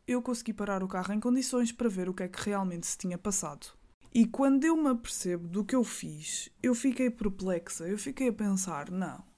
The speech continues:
eu fiz mesmo isto, é que eu passo ali quase todos os dias e eu consegui passar a ferro os pinos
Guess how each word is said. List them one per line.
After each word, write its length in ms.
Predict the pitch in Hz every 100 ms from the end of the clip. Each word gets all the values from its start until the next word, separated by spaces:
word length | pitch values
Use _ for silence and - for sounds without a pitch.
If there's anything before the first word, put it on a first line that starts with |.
| _
eu 140 | - 233
fiz 260 | 262 240
mesmo 400 | 202 208 185 180
isto, 300 | 180 175 -
é 100 | -
que 120 | 220 262
eu 40 |
passo 300 | 285 254 262
ali 180 | 226 220
quase 300 | 226 220 -
todos 240 | 220 190
os 160 | 214 202
dias 480 | 226 190 170 165 - - - - _
e 60 | 240
eu 100 | 262
consegui 380 | 311 277 - 285
passar 360 | 254 233 208
a 60 | 190
ferro 500 | 185 175 156 - - _ _ - _
os 240 | 226 226
pinos 680 | - 240 240 220 233 233 -